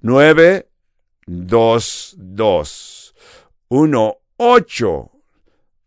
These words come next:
ocho ocho. Y si usted desea comunicarse por correspondencia, pues envíe sus cartas y tarjetas postales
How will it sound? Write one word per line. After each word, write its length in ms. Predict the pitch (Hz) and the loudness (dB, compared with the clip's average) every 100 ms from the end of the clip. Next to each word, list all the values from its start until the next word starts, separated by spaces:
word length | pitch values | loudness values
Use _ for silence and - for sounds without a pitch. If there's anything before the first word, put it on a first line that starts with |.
| - | -2
ocho 760 | 254 320 403 - 110 85 80 _ _ _ _ _ _ - | 2 4 2 -2 -4 -4 -8 _ _ _ _ _ _ -6
ocho. 1600 | 85 90 - - 80 76 71 67 60 55 52 50 50 - - _ _ _ _ _ _ _ _ _ _ _ _ _ - | -4 -4 -8 -6 -4 -4 -6 -10 -12 -14 -18 -20 -20 -20 -20 _ _ _ _ _ _ _ _ _ _ _ _ _ -8
Y 120 | 123 | -6
si 100 | 123 | -6
usted 240 | 120 170 | -6 -2
desea 240 | 170 156 165 | 0 2 0
comunicarse 680 | 156 143 131 - 151 156 147 | 0 -4 -4 -2 -2 -2 -4
por 200 | 135 127 | -4 -4
correspondencia, 840 | 123 117 117 117 151 185 175 147 | -6 -6 -6 -4 -2 -2 -2 -4
pues 260 | 131 117 123 | -2 -4 -4
envíe 360 | 110 131 139 | -6 -2 -4
sus 220 | 123 107 | -4 -8
cartas 480 | - 127 123 113 107 | -4 -2 -2 -6 -6
y 80 | 127 | -6
tarjetas 500 | - 98 117 107 107 | -4 -4 -4 -6 -8
postales 640 | 92 87 - 139 127 113 | -10 -10 -4 -2 -2 -6